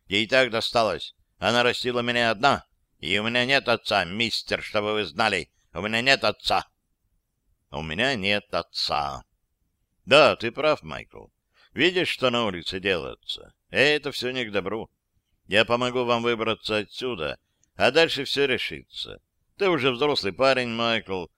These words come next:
и можешь позаботиться о себе и без отца. Защищай маму». «Именно это я и собираюсь делать, мистер. Послушайте, может быть, вы даже хороший человек, но я маму в обиду не дам.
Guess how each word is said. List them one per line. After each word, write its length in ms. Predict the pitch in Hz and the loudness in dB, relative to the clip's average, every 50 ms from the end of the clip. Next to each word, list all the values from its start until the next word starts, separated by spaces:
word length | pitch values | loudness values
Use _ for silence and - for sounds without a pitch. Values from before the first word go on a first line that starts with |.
| _ _ _ _ _ _ - - | _ _ _ _ _ _ -8 -6
и 60 | 92 | -2
можешь 420 | 120 151 165 143 143 139 120 - | 2 2 2 2 2 0 -2 -4
позаботиться 760 | - 113 110 110 110 107 120 127 120 98 107 110 - - 104 | -2 -2 0 0 0 2 2 2 2 0 -2 -6 -4 0 0
о 60 | 95 92 | 0 0
себе 420 | - - 95 92 110 113 113 107 | -2 -4 -4 -2 0 0 0 0
и 20 | |
без 260 | 95 87 104 104 92 90 | 0 0 0 0 0 0
отца. 580 | 95 90 - _ - - - 67 60 53 55 _ _ _ _ _ | -4 -4 -4 _ -10 -8 -8 -6 -8 -10 -12 _ _ _ _ _
Защищай 540 | - 101 123 120 - 151 135 - 165 165 156 | -2 -2 0 0 -2 -4 -4 -2 0 0 0
маму». 360 | 131 135 139 139 113 67 - _ _ _ _ _ _ _ _ _ _ _ _ _ _ _ _ - | 0 0 -2 -2 -2 -6 -8 _ _ _ _ _ _ _ _ _ _ _ _ _ _ _ _ -6
«Именно 280 | - 107 110 110 113 | -4 -2 0 2 4
это 280 | 117 120 120 117 - 113 | 6 6 4 4 2 2
я 160 | 117 117 113 | 2 2 2
и 60 | 110 | 2
собираюсь 500 | - - 107 104 107 113 113 113 110 104 | 0 0 0 0 2 2 2 2 2 0
делать, 340 | 90 113 110 107 104 98 - 95 | 0 0 2 2 0 0 -2 -4
мистер. 520 | 107 107 101 - - 101 95 87 78 71 - _ _ _ _ _ _ _ _ _ _ | -6 -6 -4 -2 -2 -2 -2 -2 -4 -10 -14 _ _ _ _ _ _ _ _ _ _
Послушайте, 880 | - 92 104 - - 143 147 135 98 98 85 76 - 78 82 78 69 67 | 0 0 0 2 2 2 2 2 2 -2 -4 -4 -6 -6 -6 -6 -6 -8
может 500 | 71 73 76 87 117 135 135 123 123 117 | -12 -10 -4 0 4 4 4 4 2 0
быть, 260 | 113 131 127 - - | 0 -2 -2 -2 -4
вы 160 | 107 120 120 | -4 -4 -2
даже 500 | 104 120 117 110 110 113 113 110 104 92 _ _ _ _ _ _ | 0 2 2 2 2 0 0 0 0 -2 _ _ _ _ _ _
хороший 500 | - - 101 120 135 127 - - 113 107 | -4 0 2 2 2 2 0 -4 -8 -8
человек, 440 | - - 107 113 123 135 123 90 65 | -6 -4 -2 0 0 2 0 0 0
но 160 | 78 107 120 | -2 0 2
я 140 | 120 123 127 | 4 4 2
маму 300 | 123 127 127 123 123 117 | 2 2 0 0 0 0
в 60 | 107 | 0
обиду 340 | 113 117 113 127 117 110 113 | 0 0 0 -2 -2 -2 -2
не 100 | 113 113 | -2 -2
дам. 380 | 107 113 131 131 110 85 69 - | 0 2 2 2 2 0 -4 -12